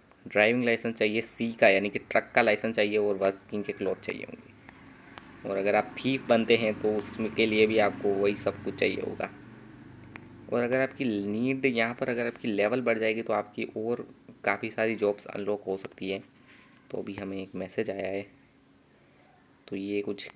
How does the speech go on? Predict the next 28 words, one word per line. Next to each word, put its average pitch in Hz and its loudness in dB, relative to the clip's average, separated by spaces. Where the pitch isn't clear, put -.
हाउस 117 2
के 123 2
लिए 113 4
बोल 98 4
रहे 101 4
हैं। 101 0
तो - -4
यहाँ 101 0
पर 113 0
मैं 107 -2
अभी 107 -6
ज-, 98 0
सबसे 107 -4
पहले 107 -2
आपको - -4
घर 104 2
दिखा 104 0
देता 101 2
हूँ। 104 0
घर 107 2
ख़रीदने 117 -2
के 113 0
लिए 113 -2
मैं 107 -2
आपको 107 -6
बता 101 2
देता 101 -4
हूँ, 110 -6